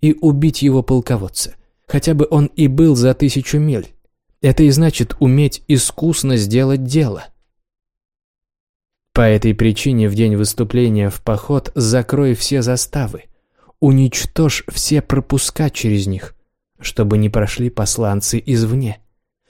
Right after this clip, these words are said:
Правитель действует в своем совете и отдается делам правления – а за войну во всем спрашивает со своего полководца.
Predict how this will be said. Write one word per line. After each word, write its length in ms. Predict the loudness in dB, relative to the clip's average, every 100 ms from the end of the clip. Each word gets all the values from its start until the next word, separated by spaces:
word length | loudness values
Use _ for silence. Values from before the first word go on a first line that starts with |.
| _
Правитель 480 | 0 2 2 0 -2
действует 560 | 0 2 2 0 -4 -4
в 60 |
своем 440 | -4 0 2 2 2
совете 600 | 0 0 0 0 0 -4
и 280 | -2 -4 -2
отдается 720 | -4 0 0 2 0 0 -2
делам 460 | 0 2 2 0 0
правления – 680 | 0 2 2 0 -2 -8 -16 _ -2
а 140 | 0
за 160 | 2 2
войну 360 | 2 2 2
во 120 | 2
всем 360 | -2 -2 -2 0
спрашивает 920 | -2 -2 0 0 0 -2 -2 -4 -8 _ _ -6
со 220 | 0 0
своего 520 | 2 2 4 4 2
полководца. 1000 | 0 0 0 0 -2 0 -4 -4 -8 -8